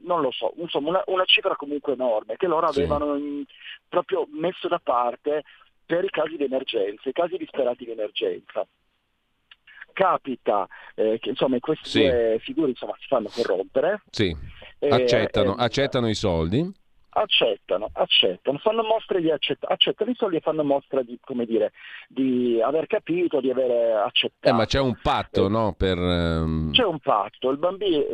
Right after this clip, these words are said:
Speaker 1: a una certa ora, appunto, dopo il coprifuoco, scenderanno per strada, arriveranno all'angolo di un corso molto importante della città di Torino, che è il corso Vittorio Emanuele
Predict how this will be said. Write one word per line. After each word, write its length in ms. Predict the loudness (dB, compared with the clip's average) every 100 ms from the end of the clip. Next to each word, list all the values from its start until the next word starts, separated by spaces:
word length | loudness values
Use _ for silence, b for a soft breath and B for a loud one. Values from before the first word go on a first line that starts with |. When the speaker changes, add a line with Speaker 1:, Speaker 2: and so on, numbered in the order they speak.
| -8 -8 0
Speaker 1:
a 120 | 2
una 140 | 2
certa 360 | 0 0 -2 0
ora, 180 | 0 0
appunto, 340 | -2 -6 -2
dopo 180 | -2 -2
il 60 | -2
coprifuoco, 640 | -4 -6 -4 -4 -4 -4
scenderanno 1120 | 0 2 2 2 2 2 0 0 2 4 0
per 180 | 0 -6 -2
strada, 580 | 0 2 2 2 2 0 B B B B -4
arriveranno 840 | 0 2 2 2 2 2 2 4
all'angolo 460 | 4 4 4 4 2
di 100 | 2
un 80 | 0
corso 340 | 0 -2 -2
molto 260 | -2 -2 -4
importante 560 | -2 -4 0 -2 0
della 200 | 0 0
città 240 | 0 -2 -4
di 100 | -2
Torino, 300 | 0 0 -2
che 60 |
è 40 | -4
il 40 |
corso 280 | -2 -2 -2
Vittorio 360 | -4 0 0 2
Emanuele 320 | 2 2